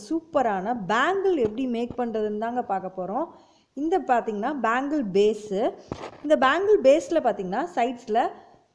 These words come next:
அரும்பரும்பா இருக்க மாதிரி டிசைன் இருக்கு. அதே மாதிரி பாத்தீங்கன்னா நடுவுல ஹோல்ஸும் இருக்கும். இந்த மாதிரி அரும்பரும்பா இருக்கிறது பாத்தீங்கன்னா இன்னும் நல்லா, நல்லா கிராண்ட் லுக் கொடுக்கும். இது நம்ம பேங்கிள் மேக் பண்ணதுக்கப்புறம் பாருங்க, உங்களுக்கே ரொம்ப பிடிக்கும். இது பாத்தீங்கன்னா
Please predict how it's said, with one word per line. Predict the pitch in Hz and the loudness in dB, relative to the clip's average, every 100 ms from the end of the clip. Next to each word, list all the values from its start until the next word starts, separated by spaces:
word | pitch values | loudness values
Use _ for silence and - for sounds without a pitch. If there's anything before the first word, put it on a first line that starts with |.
| _ _ - | _ _ 0
அரும்பரும்பா | 262 359 320 262 269 | 2 4 2 2 2
இருக்க | 285 240 | 0 -2
மாதிரி | 220 226 262 | -4 -2 -2
டிசைன் | 220 208 233 | -2 -2 -4
இருக்கு. | 190 180 247 359 415 - | -4 -4 0 0 -2 -4
அதே | 220 262 | -2 0
மாதிரி | 311 240 262 | 0 -2 -2
பாத்தீங்கன்னா | 277 214 233 320 392 | -2 -2 -2 -2 0
நடுவுல | 254 285 311 - | 2 2 0 2
ஹோல்ஸும் | 247 247 247 285 | 4 2 0 -4
இருக்கும். | 240 185 202 294 440 - _ _ _ _ _ _ _ | -4 -4 -4 -4 -6 -12 _ _ _ _ _ _ _
இந்த | 285 311 | -6 -2
மாதிரி | 277 285 | 0 0
அரும்பரும்பா | 349 254 294 294 285 294 | 2 2 0 -2 -2 -2
இருக்கிறது | 247 240 220 | -4 -4 -4
பாத்தீங்கன்னா | 202 226 330 | -4 -4 -4
இன்னும் | 370 339 | -2 -2
நல்லா, | 277 294 | -2 -2
நல்லா | 269 240 | -2 -2
கிராண்ட் | 277 220 226 254 320 | -4 -2 0 0 -2
லுக் | 262 - | -4 -6
கொடுக்கும். | 226 190 190 277 349 - _ | -6 -6 -4 -6 -6 -14 _
இது | - 233 | -10 -8
நம்ம | 226 202 | -6 -2
பேங்கிள் | 220 262 381 403 302 | 0 0 2 2 0
மேக் | 269 269 | -2 -4
பண்ணதுக்கப்புறம் | 247 220 214 247 294 | -4 -2 -4 -4 -2
பாருங்க, | 220 208 233 | -2 -2 -2
உங்களுக்கே | 247 220 220 269 | -4 -4 -4 -4
ரொம்ப | 247 233 285 | -4 -4 -4
பிடிக்கும். | 285 208 196 226 359 403 - _ _ _ _ _ _ _ _ _ _ _ _ _ _ _ _ _ - | -4 -8 -6 -4 -4 -8 -18 _ _ _ _ _ _ _ _ _ _ _ _ _ _ _ _ _ -10
இது | 302 466 | 2 4
பாத்தீங்கன்னா | 349 247 220 226 | 4 2 0 -4